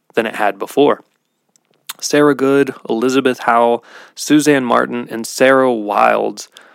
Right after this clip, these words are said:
along with Rebecca Nurse, went to jail at this time, where they were found guilty. All five women were executed by hanging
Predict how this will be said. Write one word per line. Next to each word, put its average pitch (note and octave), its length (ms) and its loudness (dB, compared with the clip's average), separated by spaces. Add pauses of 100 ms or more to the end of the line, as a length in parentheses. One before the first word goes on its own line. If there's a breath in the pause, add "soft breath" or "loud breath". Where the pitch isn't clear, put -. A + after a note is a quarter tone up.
(280 soft breath)
along C3 300 2
with A#2 160 -4
Rebecca A#2+ 380 0
Nurse, A#2+ 580 -2
went A2+ 140 -8
to A2 100 -10
jail D#3+ 480 2
at - 160 -6
this A2 160 -8
time, G#2+ 320 -4 (360 loud breath)
where C3+ 140 4
they C#3 160 4
were B2+ 180 0
found B2+ 460 -2
guilty. D3+ 500 0 (160)
All D#3 220 4
five C#3 300 0
women B2 420 -4
were A2+ 220 -2
executed B2 640 -4
by G#2+ 160 -2
hanging A2 560 -4